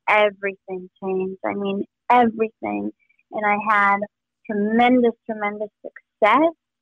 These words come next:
and I experienced the world, and, uh, I mean, it, it just was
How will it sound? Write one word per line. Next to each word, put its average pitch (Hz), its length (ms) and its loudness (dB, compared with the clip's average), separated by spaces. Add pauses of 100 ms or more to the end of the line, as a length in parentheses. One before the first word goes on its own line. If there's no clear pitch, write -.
(160)
and 190 540 -2 (220)
I 196 520 2
experienced 196 960 -8 (340)
the 208 120 4
world, 196 760 2 (580)
and, 196 500 -4 (200)
uh, 240 280 4 (300)
I 214 60 -8
mean, 202 260 -12
it, 196 140 -18
it 196 180 -8 (100)
just - 160 -14
was 180 380 2